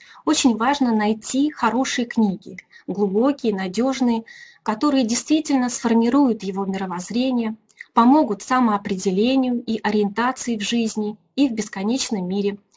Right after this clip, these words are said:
науки. Здесь вспоминаются слова из песни Владимира Высоцкого. Помните, да? "Если в жарком бою, э,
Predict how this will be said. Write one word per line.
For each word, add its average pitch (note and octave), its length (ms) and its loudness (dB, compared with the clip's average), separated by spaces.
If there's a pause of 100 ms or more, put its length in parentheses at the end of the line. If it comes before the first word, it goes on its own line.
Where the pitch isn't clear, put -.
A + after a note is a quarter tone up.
науки. F#3+ 720 -4 (840)
Здесь A3 220 4
вспоминаются A3 880 0 (160)
слова A3+ 360 -2
из G#3+ 160 -2
песни G#3+ 320 -2
Владимира G3+ 480 -2 (200)
Высоцкого. G#3 540 -2
Помните, A3+ 420 0
да? G#3 120 -4
"Если G#3 380 -2
в G3+ 40 -6
жарком G#3 460 -2
бою, G3+ 420 0 (580)
э, F#3 140 -4